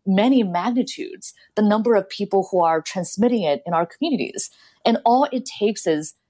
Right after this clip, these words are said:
ten percent, twenty percent of the population to not take it seriously for that community spread to happen. And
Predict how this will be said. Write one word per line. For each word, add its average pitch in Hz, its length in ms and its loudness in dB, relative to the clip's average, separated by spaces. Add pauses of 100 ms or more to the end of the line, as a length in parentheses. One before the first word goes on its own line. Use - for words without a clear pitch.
(120)
ten 196 200 -6
percent, 254 600 2
twenty 214 300 2
percent 247 440 2
of 170 80 -4
the 190 100 2
population 185 680 0
to 180 100 -4
not 180 380 0
take 202 240 -2
it 160 80 0
seriously 160 840 0 (420)
for 233 220 2
that 202 220 -2
community 202 380 -4
spread 185 300 -4
to - 60 -18
happen. 202 580 -8
And 170 360 -2